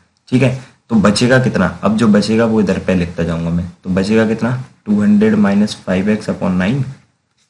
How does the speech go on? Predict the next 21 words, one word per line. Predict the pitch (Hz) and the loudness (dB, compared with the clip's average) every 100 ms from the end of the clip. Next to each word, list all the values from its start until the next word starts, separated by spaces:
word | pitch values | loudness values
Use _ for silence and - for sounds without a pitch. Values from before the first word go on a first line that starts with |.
| _ | _
और, | 95 92 90 | -6 -4 -2
अ, | 95 92 92 87 | -2 0 -2 -2
वन | 98 104 | 2 2
सिक्सटी | 101 104 - 127 131 - - _ - | 2 -4 0 0 0 -8 -16 _ -4
माइनस | 98 101 117 - - _ _ - | 0 2 2 0 -10 _ _ -4
फ़ाइव | 92 92 | -2 -2
एक्स, | 104 - - | -4 -8 -10
अ, | 101 | -8
फ़ोर | 95 101 107 | -6 0 2
X | 107 104 | 2 -4
upon | 90 113 | -2 -2
nine। | 123 98 - _ _ _ _ | -2 -6 -10 _ _ _ _
तो | 101 | 2
ये | 110 | 4
वाले | 113 104 107 | 4 4 2
portion | 107 95 110 104 | 0 -2 2 2
दोनों | 98 101 | 4 2
में | 120 | 4
individual | 110 95 92 110 | 4 2 2 0
बच | 120 87 | 2 0
गए। | 85 | 0